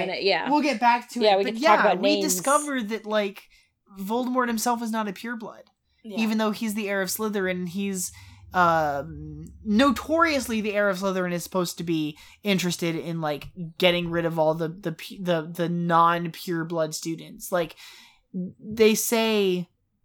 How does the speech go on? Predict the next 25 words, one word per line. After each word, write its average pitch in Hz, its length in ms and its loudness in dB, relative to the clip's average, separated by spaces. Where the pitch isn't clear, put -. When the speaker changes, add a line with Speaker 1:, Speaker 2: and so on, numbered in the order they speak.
Speaker 2:
you 170 100 -6
know, 147 300 -8
"Enemies 190 360 4
of 180 100 2
the 170 180 4
heir 160 120 4
beware," 156 600 0
like, 143 380 -8
and 175 120 -6
then, 170 220 -4
"You'll 190 440 4
be 180 180 4
next, 175 320 -2
mudbloods," 160 720 -4
like, 170 220 -10
from, 170 400 -8
from 165 280 -2
Draco. 160 500 2
But 147 300 -4
I 208 120 6
feel 277 280 4
like, 311 480 8
I 247 120 10
don't, 302 140 4
th-, - 300 -8